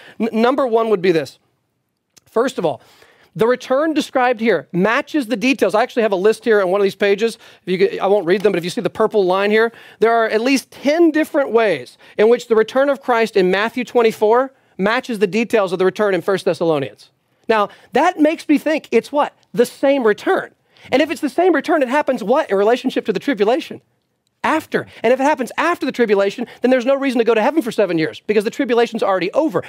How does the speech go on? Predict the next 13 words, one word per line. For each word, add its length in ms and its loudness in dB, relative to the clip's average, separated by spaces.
So 200 -2
there 200 0
are 100 0
ten 480 0
details, 480 2
at 120 -2
least, 320 -4
m-, 300 -6
mentioned 280 -2
here 100 2
by 140 0
Doug 180 -2
Moo, 220 2